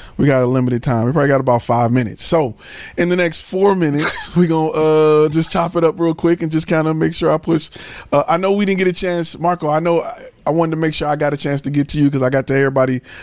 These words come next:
but you. So I wanted to see if you had any questions about it before we go ahead and, uh, do it.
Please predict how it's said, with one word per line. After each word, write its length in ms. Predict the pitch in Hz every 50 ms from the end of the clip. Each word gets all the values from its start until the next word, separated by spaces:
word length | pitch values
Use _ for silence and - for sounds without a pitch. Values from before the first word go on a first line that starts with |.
| - - -
but 280 | 123 135 147 151 151 -
you. 220 | 131 127 123 127 - _ _ - - - -
So 180 | - - 131
I 40 | 131
wanted 160 | 143 143 139
to 40 | 131 -
see 100 | 147 147
if 80 | 139 135
you 100 | 139 139
had 100 | 131 131
any 120 | 127 131
questions 420 | 127 - 135 131 120 - 123 117 127
about 260 | 113 120 123 123 123
it 100 | 120 107
before 300 | 113 110 - - 123 123
we 100 | 123 123
go 260 | 123 123 120 120 123
ahead 260 | 120 117 120 120 120
and, 80 | 117 117
uh, 300 | 117 117 117 113 113 117
do 340 | 120 - - 127 131 123 117
it. 100 | 98 -